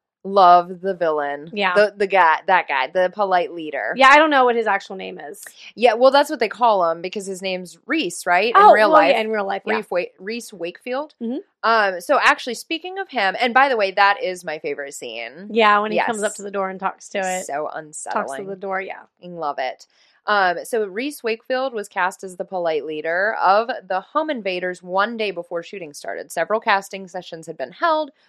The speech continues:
Speaker 1: but all the actors who had auditioned had overdone the part. And according to James DeMonaco, Wakefield played it cool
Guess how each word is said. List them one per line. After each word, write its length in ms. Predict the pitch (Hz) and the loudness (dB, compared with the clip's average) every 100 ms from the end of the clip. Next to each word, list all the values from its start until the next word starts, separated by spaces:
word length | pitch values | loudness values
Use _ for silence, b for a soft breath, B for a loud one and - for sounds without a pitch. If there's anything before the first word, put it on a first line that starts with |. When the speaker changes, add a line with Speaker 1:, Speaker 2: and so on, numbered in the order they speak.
| _ | _
Speaker 1:
but 120 | 233 | 2
all 160 | 233 233 | 4 4
the 100 | 226 | 4
actors 420 | 214 214 208 196 | 2 0 -8 -6
who 80 | 190 | -4
had 100 | 156 | -2
auditioned 500 | 147 - 240 240 208 | -2 -4 -6 -6 -6
had 100 | 180 | -4
overdone 540 | 180 180 180 165 151 | -4 -4 -4 -4 -6
the 60 | 156 | -8
part. 540 | - - 294 165 123 | -12 -2 0 0 -2
And 100 | 131 | -8
according 360 | 170 - 185 180 | -12 -10 -10 -8
to 60 | 170 | -10
James 280 | 170 160 - | -10 -12 -14
DeMonaco, 720 | 170 269 349 233 190 180 175 | -6 -4 -4 -4 -2 0 0
Wakefield 420 | 196 - 220 202 | -6 -8 -10 -8
played 200 | 196 151 | -6 -6
it 100 | 127 | -6
cool 480 | _ 226 214 202 | _ -4 -2 -4